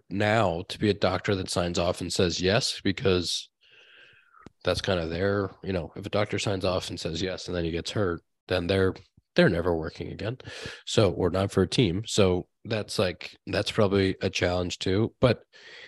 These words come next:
it has to be really hard after you've had two big numbers tied to you to, like, at the, like, you thought that that was all set, seal, like, you thought you were good,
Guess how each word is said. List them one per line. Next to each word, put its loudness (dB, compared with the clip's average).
it 4
has 4
to 4
be 2
really 6
hard 4
after 2
you've 4
had 2
two 6
big 2
numbers 0
tied 2
to 2
you 4
to, 2
like, 0
at -6
the, -4
like, 4
you 6
thought 0
that 2
that 6
was 2
all 2
set, 0
seal, 0
like, -2
you -8
thought 2
you 2
were 2
good, 4